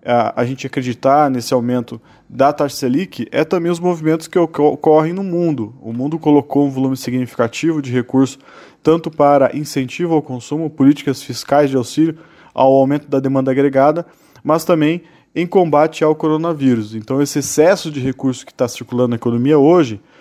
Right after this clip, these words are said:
ela vai se reverter em aumento de preço também.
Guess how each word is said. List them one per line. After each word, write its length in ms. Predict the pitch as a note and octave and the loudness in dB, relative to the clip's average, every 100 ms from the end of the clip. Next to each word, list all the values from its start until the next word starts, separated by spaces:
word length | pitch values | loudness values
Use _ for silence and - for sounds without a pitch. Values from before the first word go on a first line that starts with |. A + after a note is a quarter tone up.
| _ _ | _ _
ela 340 | D3 D#3+ G3 G#3+ | 2 4 4 4
vai 220 | G3 E3+ | 4 2
se 120 | - | 0
reverter 420 | F#3 F#3+ F#3+ F#3+ | -4 -2 -2 -2
em 40 | F3 | -4
aumento 340 | F#3 F3 E3+ | -4 -6 -8
de 120 | - | -12
preço 360 | - E3+ E3 E3 | -4 -2 -2 -4
também. 400 | - G3 E3 C#3+ | -6 -2 -2 -2